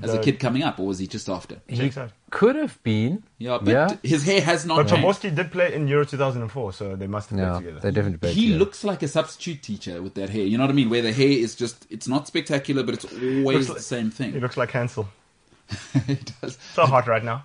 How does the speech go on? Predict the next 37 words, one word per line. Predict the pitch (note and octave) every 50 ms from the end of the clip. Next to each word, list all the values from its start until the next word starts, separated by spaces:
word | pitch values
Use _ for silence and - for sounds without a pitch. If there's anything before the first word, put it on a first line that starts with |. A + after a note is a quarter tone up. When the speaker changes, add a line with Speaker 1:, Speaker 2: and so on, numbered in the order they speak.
| _
Speaker 1:
He, | B2 A#2 A#2 A#2+ B2+ -
<laughs> | C3 - -
he | D#3
does | C#3 - - - E3 C#3 - - B2+
look | C3+ - B2
like | A2 G#2+ G#2
Hansel. | A2 G#2+ A2+ G#2+ A2+ A2+ G2+ - - - - - - - _ _ _ _ _ _
Uh, | B2 A#2+ B2 B2+ B2+
so | D3 D3
Juventus | C#3 D3+ G3 G#3 - -
are | D#3 B2
having | A#2+ A#2 G#2+ G#2+ G#2 G#2+
all | - D#3+ C#3 C3
sorts | - A#2+ A2+ -
of | -
problems. | G#2+ G2+ - - -
I | G#2+ G2
mean, | A#2 A2+ G#2+ G#2
Chiesa | - C3 A#2+ A#2+ A2+ - A#2
obviously | A2 A2 G#2 G2 G2+ A2 G#2
will | G2+ A2 G#2
be | G#2 G#2+ G#2
at | -
Stamford | - B2 A2+ G2+ F#2 F2 D#2+
Bridge, | - G2+ G#2 F#2+ E2+ - - - D#2+
uh, | F#2+
in | F#2 G2 G2
January. | G2 G2+ G#2 G2+ G2+ G2 G2 F#2+
We | F#2 F#2+
know | F#2+ G2 G2
that. | G2 G#2 G2+ G2+ - -
I | F#2+
don't | G#2 G#2 G2+
really | G2 F#2+ G2
wanna | F#2+ F#2+ F#2+
discuss | F#2 F#2+ - - A2 F#2+ - -
that. | F2+ F2+ -